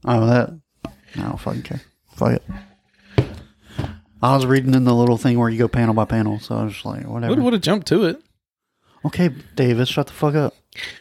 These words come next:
Speaker 2: Either way.
Speaker 1: You ruined last episode.
Speaker 2: I did.
Speaker 1: Yeah.
Speaker 2: Uh, either way, the, oh, now you got me off my train of thought.
Speaker 1: Yeah, 'cause you had to get semantical about the
Speaker 2: You
Speaker 1: fucking story.
Speaker 2: Whatever.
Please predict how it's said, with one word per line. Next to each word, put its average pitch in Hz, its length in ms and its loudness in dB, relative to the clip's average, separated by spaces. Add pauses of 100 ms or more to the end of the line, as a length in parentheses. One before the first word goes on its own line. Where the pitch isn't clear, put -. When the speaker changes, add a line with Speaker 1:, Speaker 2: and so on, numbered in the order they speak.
(260)
Speaker 2:
Either 160 340 4
way. 110 420 -4
Speaker 1:
You 139 120 -2
ruined 139 220 4
last 131 220 0
episode. 175 380 -4 (600)
Speaker 2:
I 127 80 0
did. 175 260 0 (120)
Speaker 1:
Yeah. 120 200 -6 (840)
Speaker 2:
Uh, 117 320 0 (200)
either 202 200 4
way, 127 340 -2
the, 135 540 0 (3000)
oh, - 100 -14
now 190 140 -8
you 233 180 -4
got 185 80 -8
me 135 100 -8
off 160 180 -8
my 131 60 -14
train 123 260 -2
of - 80 -14
thought. - 280 -12 (120)
Speaker 1:
Yeah, 160 200 4
'cause 107 200 -6
you 120 140 2
had 123 140 4
to 123 40 -2
get 123 180 2
semantical 127 680 0
about 110 300 -4 (180)
the 185 120 -2
Speaker 2:
You 480 60 2
Speaker 1:
fucking 480 360 2
story. 123 360 -2 (460)
Speaker 2:
Whatever. - 500 -10